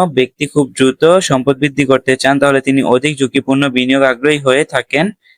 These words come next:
যেমন এক বছরের মধ্যে বিনিয়োগিত টাকাকে দ্বিগুণ করা খুবই ঝুঁকিপূর্ণ। এতে লাভ না হয়ে বরং মূল টাকা কমে যেতে পারে। এটা জানা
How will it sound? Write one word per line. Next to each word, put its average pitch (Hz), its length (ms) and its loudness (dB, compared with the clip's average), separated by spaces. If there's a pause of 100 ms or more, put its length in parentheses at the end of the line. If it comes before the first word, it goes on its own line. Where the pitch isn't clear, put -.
(140)
যেমন 143 200 2
এক 127 240 0
বছরের 151 440 2
মধ্যে 143 300 2
বিনিয়োগিত 135 460 0 (120)
টাকাকে 143 460 0
দ্বিগুণ 131 340 0
করা 147 220 2
খুবই 156 260 2
ঝুঁকিপূর্ণ। 131 560 0 (560)
এতে - 180 -2
লাভ 131 260 2
না 147 140 4
হয়ে 147 180 2
বরং 131 340 0
মূল 135 220 2
টাকা 147 200 2
কমে 135 280 0
যেতে 139 240 0
পারে। 151 240 0 (100)
এটা 139 240 2
জানা 135 280 0